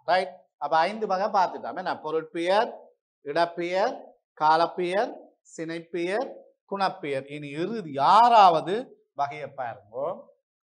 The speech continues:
ஆறாவது வந்து பாருங்கள், சிரித்தல், பொரித்தல், இடுத்தல், கதைத்தல். இவ ஒன்றினுடைய அசைவை சொல்லுகின்ற பெயர்கள். பாருங்க,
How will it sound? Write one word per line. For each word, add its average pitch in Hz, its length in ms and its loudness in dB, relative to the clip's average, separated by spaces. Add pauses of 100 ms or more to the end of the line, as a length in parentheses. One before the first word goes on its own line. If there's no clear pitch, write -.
ஆறாவது 170 600 6
வந்து 127 640 -10 (1080)
பாருங்கள், 151 460 -6 (840)
சிரித்தல், 185 920 -8 (220)
பொரித்தல், 180 720 -6
இடுத்தல், 170 680 -8 (580)
கதைத்தல். 135 760 -8 (580)
இவ 185 520 -2 (1000)
ஒன்றினுடைய 226 920 -4 (500)
அசைவை 220 840 -4
சொல்லுகின்ற 175 560 -8
பெயர்கள். 151 480 -10 (100)
பாருங்க, 165 640 -4